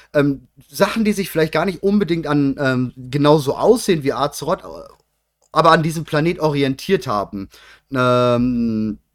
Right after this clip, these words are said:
die Shadowlands-Reiche oder sowas, dass sie vielleicht auch mal als Zusammenhang, also diese Zereth Mortis oder diese ganzen Zereths, diese, diese Planeten, diese Welten geformt haben,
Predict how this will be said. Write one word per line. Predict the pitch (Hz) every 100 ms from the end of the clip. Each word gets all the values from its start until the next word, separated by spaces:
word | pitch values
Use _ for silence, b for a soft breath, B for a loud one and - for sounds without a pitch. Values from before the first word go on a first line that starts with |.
| _
die | 143
Shadowlands-Reiche | - 202 196 139 127 123 - 120 120
oder | 127 117
sowas, | 117 110
dass | 127 -
sie | 165
vielleicht | 165 147
auch | 147 165
mal | 170 151 147 B B
als | - 160 -
Zusammenhang, | 139 180 165 131
also | 123 127 123
diese | 113 135 139
Zereth | - 156 147 -
Mortis | 156 196 180 151
oder | 131
diese | 123 120
ganzen | 120 123 120
Zereths, | - 175 165
diese, | - 127 123
diese | 117 120 120 117
Planeten, | - 113 151 196 151
diese | 127 117
Welten | 120 156 156
geformt | 120 160 180 -
haben, | 127 147